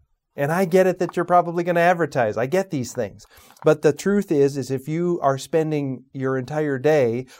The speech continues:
working on a social media campaign or a marketing campaign or some kind of advertising, you're basically stretching out the return.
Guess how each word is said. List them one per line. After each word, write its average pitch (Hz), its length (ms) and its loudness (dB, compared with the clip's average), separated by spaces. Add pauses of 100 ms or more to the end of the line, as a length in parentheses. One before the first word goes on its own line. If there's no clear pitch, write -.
(100)
working 143 380 0
on 139 160 0
a 123 80 -4
social 147 340 -2
media 139 320 -2
campaign 120 580 -6
or 127 140 -4
a 120 80 -2
marketing 131 500 -2
campaign 110 680 -10 (360)
or 139 100 -6
some 143 240 -6
kind 143 220 -6
of 123 120 -6
advertising, 131 960 -6 (320)
you're 131 240 -4 (120)
basically 175 640 -2
stretching 131 680 -6
out 120 220 -4
the 123 100 -6
return. 120 600 -10